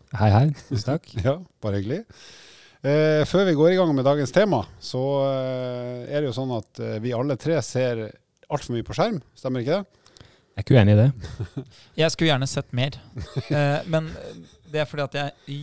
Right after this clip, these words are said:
Speaker 3: jobber mye på skjerm. Ser ikke så mye som jeg skulle ønske. Men jeg har en utfordring nå, og det er at jeg klarer ikke helt å finne de gode T V-seriene, og de som jeg liker, de ser man jo på et blunk. Så jeg, jeg
Speaker 2: Du ser de opp med en gang, liksom?
Speaker 3: Ja, men det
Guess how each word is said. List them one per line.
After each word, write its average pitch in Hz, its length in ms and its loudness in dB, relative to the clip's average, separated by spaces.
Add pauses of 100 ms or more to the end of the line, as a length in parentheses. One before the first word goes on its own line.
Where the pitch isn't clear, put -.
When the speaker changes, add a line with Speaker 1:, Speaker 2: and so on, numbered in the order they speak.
Speaker 3:
jobber 113 480 -8
mye 110 180 0
på 123 140 0
skjerm. 160 280 -2 (200)
Ser 135 800 -2
ikke - 240 -8
så 127 260 -10
mye 123 180 -12
som 117 200 -16
jeg 120 420 -10
skulle 135 240 -8
ønske. 135 240 -6
Men 165 160 -4
jeg 160 140 -4
har 156 240 -4
en 131 140 -6 (180)
utfordring 117 400 -8
nå, 156 100 -4
og 151 80 -6
det 139 80 -2
er 127 140 -4
at - 140 -14 (1080)
jeg 143 160 -6
klarer 123 240 -8
ikke 165 100 -6
helt 143 220 -2
å - 20 -12
finne 110 880 -10
de 151 120 -8 (120)
gode 139 320 -4
T 139 140 -4
V-seriene, 110 560 -6
og 143 180 -6
de 120 220 -2
som 123 240 -2
jeg 127 160 0
liker, 135 320 -6
de 127 480 -4
ser - 240 -6
man 98 100 -10
jo 107 60 -10
på 117 100 -8
et 107 100 -14
blunk. 117 440 -8 (420)
Så - 160 -4
jeg, 143 140 -4
jeg 147 400 -4
Speaker 2:
Du - 0 -
ser 127 180 2
de 120 80 2
opp 123 140 -4
med 113 160 0
en 113 80 -2
gang, 151 160 -4
liksom? 101 160 -12 (160)
Speaker 3:
Ja, 147 180 -2
men 170 140 -8
det 160 100 -2